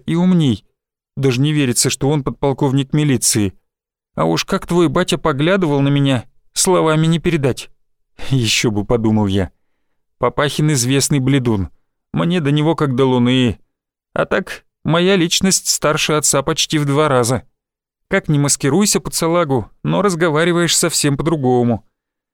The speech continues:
Это Люда привыкла к моим закидонам, поэтому обратила внимание только сейчас,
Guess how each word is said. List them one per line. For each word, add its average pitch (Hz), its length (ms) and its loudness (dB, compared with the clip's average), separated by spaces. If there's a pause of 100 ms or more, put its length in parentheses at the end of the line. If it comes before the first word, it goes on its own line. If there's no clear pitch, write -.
(120)
Это 180 200 0
Люда 208 280 2
привыкла 147 420 0
к - 80 -6
моим 143 260 2
закидонам, 123 520 0
поэтому 143 400 0
обратила 147 420 2
внимание 147 460 0
только 151 260 -2
сейчас, 175 680 0